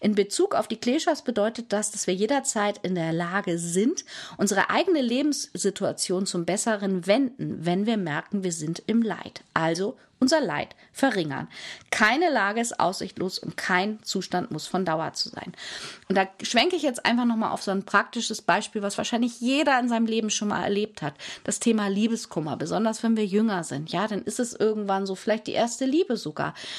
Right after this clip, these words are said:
Dann verlässt der eine den anderen und der eine meint jetzt, er muss jetzt wirklich sterben. Das Leben ist vorbei. Gibt's so einen alten Schlager, Liebeskummer lohnt sich nicht.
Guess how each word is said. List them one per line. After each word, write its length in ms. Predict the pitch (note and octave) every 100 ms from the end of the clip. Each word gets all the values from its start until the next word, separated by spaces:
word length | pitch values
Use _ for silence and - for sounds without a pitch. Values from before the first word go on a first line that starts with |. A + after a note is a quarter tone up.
| -
Dann 100 | A3
verlässt 560 | G#3+ B3 A#3+ C4 - -
der 180 | G#3 -
eine 360 | G3 C4 B3
den 180 | G3+ F#3 -
anderen 380 | A3+ A#3+ A3
und 180 | - F#3+
der 200 | - -
eine 280 | F3+ A3 G#3+
meint 360 | F3+ F3 G#3 G3
jetzt, 200 | F3 -
er 140 | E3+
muss 280 | F#3 G3+ -
jetzt 240 | F3 -
wirklich 400 | E3 F#3 G3+ F#3+ - -
sterben. 580 | - - E3 F#3 F3+ D3+
Das 200 | D3+ -
Leben 380 | F#3+ A3 G#3 -
ist 160 | F3
vorbei. 500 | - F3 - C#3 C#3 - - - -
Gibt's 240 | A#3+ -
so 80 | A3+
einen 80 | G#3
alten 260 | G3 - F#3+
Schlager, 480 | - G#3 B3 A#3
Liebeskummer 640 | G#3+ G#3+ G#3 - G#3 F#3 F3+
lohnt 260 | C4 E4+
sich 240 | C#4+ B3+ B3
nicht. 260 | A3 -